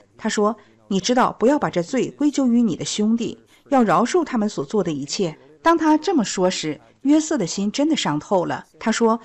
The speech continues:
：“我从来没有对你们怀恨在心。”他说：“神派我来这里。”又说：“神禁止我向你们报仇。”总之，这个故事是他们最终回去告诉雅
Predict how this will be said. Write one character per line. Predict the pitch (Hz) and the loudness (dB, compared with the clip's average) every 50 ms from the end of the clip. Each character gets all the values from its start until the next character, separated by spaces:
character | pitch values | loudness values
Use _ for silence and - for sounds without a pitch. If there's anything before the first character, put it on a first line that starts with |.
| - - _ | -14 -10 _
：“我 | 220 214 | -4 -4
从 | - - 240 262 | -2 0 0 2
来 | 277 262 247 | 2 2 2
没 | 240 196 214 | 2 2 2
有 | 233 196 - | 0 0 -2
对 | - 240 233 | 0 0 0
你 | 208 180 147 | 2 0 -2
们 | 139 147 | -4 -4
怀 | 156 - 139 147 | -4 -4 -4 -4
恨 | 160 - - 233 196 156 | -4 -2 -2 -2 -2 -2
在 | - 190 165 156 | -4 -4 -4 -4
心。” | 170 - - 160 170 190 - | -6 -6 -6 -6 -8 -8 -10
他 | - - 190 | -10 -10 -6
说 | - 196 190 - - - - _ | -4 -4 -4 -4 -8 -18 -20 _
：“神 | - - - 202 233 | -4 0 2 2 2
派 | 254 - 330 | 2 0 -2
我 | 320 240 156 | -2 -2 -2
来 | 131 - 139 | -4 -6 -8
这 | - - 175 170 | -6 -4 -4 -4
里。” | 151 139 117 - - - _ _ | -4 -6 -10 -14 -20 -20 _ _
又 | - 226 208 | 2 2 2
说 | 196 - 196 180 170 - - _ _ - _ - - _ _ _ - | 2 0 -2 -4 -4 -6 -10 _ _ -20 _ -20 -20 _ _ _ -12
：“神 | - - 262 269 285 302 | 0 2 4 6 6 4
禁 | 294 - - 381 370 302 | 2 2 -2 2 2 2
止 | 240 - 175 | 2 2 0
我 | 180 175 143 131 135 | 0 2 2 0 0
向 | 143 - - 202 185 143 | -2 -2 -4 -4 -4 -2
你 | - 156 | -4 -4
们 | 131 131 135 | -4 -4 -2
报 | - 190 175 147 147 | -2 -2 -2 0 -4
仇。” | - - - 123 123 135 - - _ _ _ _ _ _ _ _ _ _ _ _ _ _ _ _ _ _ 123 131 123 113 107 117 123 120 110 110 107 101 _ _ 107 101 95 98 104 107 110 110 _ _ _ _ _ _ _ _ _ _ _ _ _ _ _ _ _ | -6 -8 -6 -4 -4 -4 -6 -8 _ _ _ _ _ _ _ _ _ _ _ _ _ _ _ _ _ _ _ -20 _ _ _ _ _ _ _ _ _ _ _ _ _ _ _ _ _ _ _ _ _ _ _ _ _ _ _ _ _ _ _ _ _ _ _ _ _
总 | - - 226 202 196 | 0 2 2 2 2
之， | 196 - 254 285 285 - - - - - - - | 0 0 0 0 0 -2 -4 -12 -20 -20 -16 -2
这 | - 392 359 | 0 0 2
个 | - 220 202 | 4 2 0
故 | - 330 320 | 2 0 0
事 | 247 - 175 | 0 0 -2
是 | - - 165 147 139 - - | -4 -2 -4 -4 -6 -6 -10
他 | - - 285 | -4 0 0
们 | 302 | 2
最 | 277 - 349 302 | 4 4 2 2
终 | 302 311 339 | 2 0 -2
回 | - - 147 | -2 -4 -4
去 | 170 - - 196 170 | -4 -2 -2 -2 -2
告 | 170 - 302 262 | -2 -4 -4 -4
诉 | 226 - - 165 | -4 -4 -4 -6
雅 | 147 147 139 - | -6 -6 -8 -8